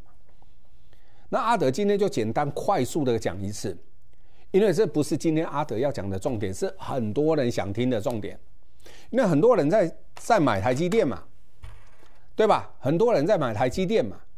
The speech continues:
那阿德不叫你买台积电，可是很多人想听。好，那，啊，那阿德今天就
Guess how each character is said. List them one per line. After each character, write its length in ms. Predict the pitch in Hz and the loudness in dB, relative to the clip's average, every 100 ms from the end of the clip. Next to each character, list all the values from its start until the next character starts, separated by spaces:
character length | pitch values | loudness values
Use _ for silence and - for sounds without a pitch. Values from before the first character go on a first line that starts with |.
| - - - - - - - - | -10 -10 -10 -10 -10 -10 -6 -2
那 100 | 208 | 0
阿 220 | 220 233 | 2 2
德 120 | 131 | 2
不 160 | 131 143 | 2 2
叫 160 | 208 | 4
你 80 | 135 | 4
买 200 | 123 98 | 2 2
台 120 | 120 | 2
积 140 | 120 170 | 2 2
电， 180 | 196 | 2
可 140 | - 110 | 0 0
是 140 | 160 | 0
很 180 | 117 101 | 0 0
多 160 | 127 147 | 0 0
人 100 | 110 | 0
想 200 | 90 95 | -2 0
听。 180 | 135 | 0
好， 220 | 110 131 151 | 2 2 2
那， 100 | 180 | 0
啊， 160 | - | 0
那 180 | 165 185 | 0 0
阿 160 | 180 180 | 0 2
德 160 | 160 110 | 0 0
今 180 | 147 | 2
天 100 | 156 | 2
就 220 | 156 160 | 4 2